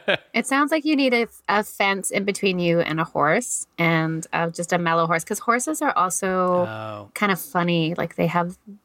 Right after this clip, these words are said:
Speaker 1: distinct personalities, and I met a horse recently called Wizard, and, uh,
Speaker 2: Solid name.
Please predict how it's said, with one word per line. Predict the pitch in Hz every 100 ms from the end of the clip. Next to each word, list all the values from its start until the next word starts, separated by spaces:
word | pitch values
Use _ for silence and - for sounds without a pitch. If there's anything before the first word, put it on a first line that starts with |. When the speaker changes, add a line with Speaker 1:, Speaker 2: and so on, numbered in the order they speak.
| -
Speaker 1:
distinct | 175 - 175 -
personalities, | 202 214 160 165 175 175 175 180
and | - - - _ _ _ _ _ _ 180
I | 170
met | 175
a | 180
horse | 175 175 -
recently | 175 175 175
called | 165 170 160
Wizard, | 170 170 208 233 - - - - _ _
and, | 170 165 165 165
uh, | 165 170 151 170 -
Speaker 2:
Solid | - 120 110
name. | 107 107